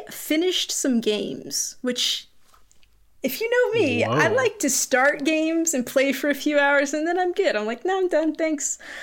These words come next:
Speaker 1: Um, so in a weird occurrence, I finished three games,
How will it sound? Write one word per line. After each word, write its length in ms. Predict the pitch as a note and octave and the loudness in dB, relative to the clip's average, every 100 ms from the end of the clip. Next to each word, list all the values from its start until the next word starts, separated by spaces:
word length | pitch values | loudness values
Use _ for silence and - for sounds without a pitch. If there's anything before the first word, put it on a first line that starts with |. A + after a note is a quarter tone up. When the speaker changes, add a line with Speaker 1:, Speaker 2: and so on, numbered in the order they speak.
| - - | -16 -2
Speaker 1:
Um, 440 | - A3+ A3 A3 - | 0 2 2 0 -4
so 420 | A#3+ C4+ A#3+ A#3+ | -2 0 2 2
in 220 | A#3 A#3+ A#3 | 0 2 2
a 120 | A3 | 2
weird 760 | G#3+ B3+ C#4+ D#4 D#4+ E4 E4 - - - - - - - - | 2 0 2 0 0 -2 -4 -10 -20 -20 -20 -20 -20 -18 -2
occurrence, 920 | A#3+ - D4+ C4 G3+ G3+ - - - - - - - | -2 0 0 0 0 -2 -2 -4 -6 -10 -20 -20 -4
I 360 | G#3 A#3+ C#4+ D4 | 0 2 2 -2
finished 720 | - - B3+ B3+ B3 - - _ - | -6 -2 0 0 -2 -6 -10 _ -20
three 460 | - - A#3 A#3 | -18 -6 -2 0
games, 680 | G#3 G3 F3 - G#3 - - | 0 0 -2 -8 -6 -6 -6